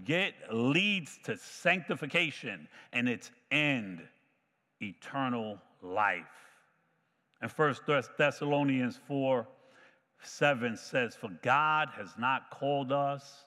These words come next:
for impurity, but in holiness." Would you stand for the reading of God's word? Again, we're in Genesis chapter thirty-five, and go-, we're going to read the ver-,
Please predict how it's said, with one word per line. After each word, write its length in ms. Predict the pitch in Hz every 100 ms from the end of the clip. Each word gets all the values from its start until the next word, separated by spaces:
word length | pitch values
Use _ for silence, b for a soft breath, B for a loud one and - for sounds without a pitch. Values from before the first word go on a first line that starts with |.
| _ _ _
for 640 | - - 123 127 127 120 - -
impurity, 880 | 110 113 - - 135 123 107 95 82 - _ _ -
but 300 | 110 117 113 - _ _ 104
in 420 | 110 104 104 92 _ _
holiness." 960 | - 98 95 92 87 87 - - - _ _ _ _ _ B B B -
Would 140 | 151
you 100 | 214
stand 440 | - 233 226 185
for 140 | - 185
the 120 | 156
reading 440 | 147 208 202 185
of 160 | 165 127
God's 340 | 170 185 151
word? 400 | 135 196 208 196
Again, 460 | 147 127 180 196 170
we're 240 | 185 180
in 200 | 165 143 117 B -
Genesis 800 | 110 185 220 208 - 196 185 147 -
chapter 640 | - 185 180 - 165 143 - B -
thirty-five, 680 | 202 196 170 - 190 202 170
and 120 | 175 165
go-, 160 | 175 131
we're 120 | 156
going 340 | 151 175 165
to 140 | - 147
read 500 | 135 185 170 143 120 B B
the 160 | 127
ver-, 380 | 110 120 165 165